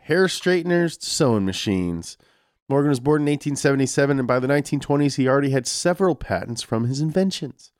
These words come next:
After patenting several inventions, including working on a gas mask, Morgan turned his attention to the road. Morgan was the first black man to own a car in Cleveland, Ohio. His interest in cars and his skills as an inventor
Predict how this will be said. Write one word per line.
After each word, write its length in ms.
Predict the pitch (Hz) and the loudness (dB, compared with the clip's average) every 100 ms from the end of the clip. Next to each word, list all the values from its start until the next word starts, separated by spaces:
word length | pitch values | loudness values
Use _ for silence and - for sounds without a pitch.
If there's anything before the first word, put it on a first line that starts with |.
| _ _ _ _ _ - | _ _ _ _ _ -4
After 200 | 139 143 | -2 0
patenting 380 | 131 175 175 156 | 2 2 2 0
several 500 | - - 165 165 170 | 0 0 2 2 2
inventions, 440 | 151 151 143 143 135 | 2 0 0 -2 -2
including 400 | 123 135 139 123 | 0 2 2 2
working 300 | 131 135 139 | 0 2 0
on 100 | 120 | 0
a 60 | |
gas 380 | 107 127 143 143 | 0 0 0 0
mask, 320 | 131 120 120 127 | 0 0 0 2
Morgan 340 | 135 156 156 | 2 4 0
turned 360 | 143 143 139 131 | 0 2 2 0
his 100 | 117 | -2
attention 480 | 113 123 120 - | -2 0 0 -2
to 100 | 107 | -6
the 120 | - 85 | -4 -2
road. 420 | 95 107 92 - _ _ _ _ _ _ | 2 2 2 -4 _ _ _ _ _ _
Morgan 260 | 135 151 170 | -4 0 2
was 100 | 175 | 0
the 80 | 160 | 0
first 280 | - 170 - | 0 0 2
black 240 | 156 156 | 0 2
man 220 | 156 147 | 2 2
to 100 | 139 | 2
own 160 | 135 147 | 2 2
a 80 | 147 | 2
car 320 | - 131 127 | 0 2 2
in 120 | 120 | -2
Cleveland, 420 | - 123 117 107 | 0 0 2 2
Ohio. 540 | 101 98 113 113 113 113 | 2 2 2 2 2 0
His 180 | 117 | -4
interest 400 | - 143 160 143 | 0 2 2 2
in 60 | 139 | -2
cars 400 | - 143 139 135 | -2 2 2 0
and 100 | 123 | 0
his 140 | 110 | -2
skills 420 | - - 147 147 131 | -2 -2 0 0 -2
as 220 | 120 110 | -2 -4
an 80 | 104 | -2
inventor 480 | 117 131 139 131 | 0 0 0 0